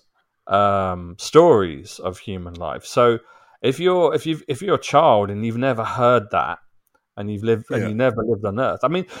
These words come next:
Speaker 1: you could. There's nothing stopping you from positioning it and saying, "Look, the, these are tales from Earth, children, and this
Speaker 2: Hmm.
Speaker 1: is what we probably don't want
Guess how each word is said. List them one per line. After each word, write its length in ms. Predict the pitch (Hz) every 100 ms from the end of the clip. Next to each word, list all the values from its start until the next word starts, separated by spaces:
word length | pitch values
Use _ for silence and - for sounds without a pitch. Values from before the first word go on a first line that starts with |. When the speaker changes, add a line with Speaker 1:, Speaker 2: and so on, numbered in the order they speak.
| -
Speaker 1:
you 240 | 233 302
could. 260 | - 339 233
There's 140 | 208
nothing 280 | 214 277 240
stopping 380 | - 269 208 190
you 100 | 165
from 160 | 151 151
positioning 640 | 156 135 196 - 139 120
it 60 | 113
and 100 | 123
saying, 340 | - 131 120 120 -
"Look, 260 | 170 98 - -
the, 300 | 175 180 185
these 320 | 147 185 165
are 340 | 165 147 131 117 - _ _ _ _
tales 560 | - - 131 127 117 113
from 240 | - 110
Earth, 640 | 101 135 117 101 101 - _ -
children, 680 | - 104 95 92 98 147 _ _ _ -
and 400 | 117 127 127 127
this 240 | 139 156 190
Speaker 2:
Hmm. 80 | 143
Speaker 1:
is 140 | 131 113
what 260 | 135 123 - _
we 160 | 110 127
probably 580 | - 143 139 127 120 117 _ _ _ _ _
don't 300 | 143 147 135 -
want 380 | _ 120 117 95